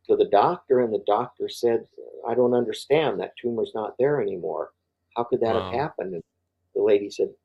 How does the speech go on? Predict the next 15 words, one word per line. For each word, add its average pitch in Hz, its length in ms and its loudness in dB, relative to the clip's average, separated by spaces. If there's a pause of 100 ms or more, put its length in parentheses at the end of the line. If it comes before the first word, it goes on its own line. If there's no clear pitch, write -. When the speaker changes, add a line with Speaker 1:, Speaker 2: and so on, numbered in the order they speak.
(200)
Speaker 1:
"Well, 170 200 2
my 147 160 0
neighbor 147 480 -2
lady 123 320 0
prayed 151 400 -2
for 110 240 0
me." 110 140 -2
And 127 80 -2
he 101 60 -2
goes, - 200 -4
"No, 135 200 0
Speaker 2:
<laughs> - 80 -2
Speaker 1:
it - 60 -6 (840)
couldn't - 140 -4
be - 140 -10